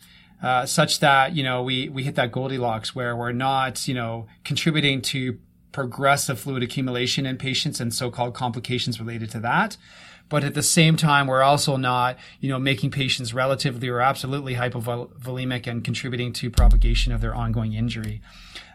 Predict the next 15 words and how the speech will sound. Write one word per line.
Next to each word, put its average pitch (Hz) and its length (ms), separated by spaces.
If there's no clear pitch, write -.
That 151 380
is 156 180
gonna 139 160
be 131 60
something 127 380
we 123 80
need 123 140
to 117 60
sort 120 280
out, 131 200
and 123 140
there's 120 160
some 127 160
clinical 127 320
trials 120 640